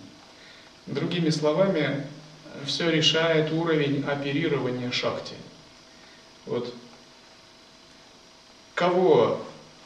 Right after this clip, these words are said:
духи или демоны в промежуточном состоянии, э, боятся или почитают. Препятствующие духи или демоны, которые забирают души грешников.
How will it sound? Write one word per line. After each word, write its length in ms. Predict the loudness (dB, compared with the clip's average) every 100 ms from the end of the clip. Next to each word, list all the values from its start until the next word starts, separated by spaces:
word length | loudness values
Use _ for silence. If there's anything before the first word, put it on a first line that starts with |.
| -20 -20 -14 -10
духи 680 | -2 0 0 0 0 0 -2
или 200 | -2 0
демоны 440 | 2 2 2 2
в 100 | 0
промежуточном 760 | 0 0 0 0 -2 -6 -4 -6
состоянии, 920 | -4 -6 -6 -2 0 0 -2 -2 -4
э, 960 | -8 -14 -20 -20 -20 -20 -20 -16 -12 -2
боятся 520 | 2 4 4 2 -2
или 160 | -4 -4
почитают. 720 | -6 -6 -4 -2 -2 -6 -6
Препятствующие 960 | -2 2 4 4 0 -4 -4 -4 -6
духи 400 | -4 -2 -2 -4
или 140 | -6 -4
демоны, 460 | 0 0 -2 -6
которые 420 | -6 -8 -4 -2
забирают 520 | 0 -2 0 2 0 -2
души 260 | -6 -6
грешников. 600 | -6 -6 -6 -8 -12 -12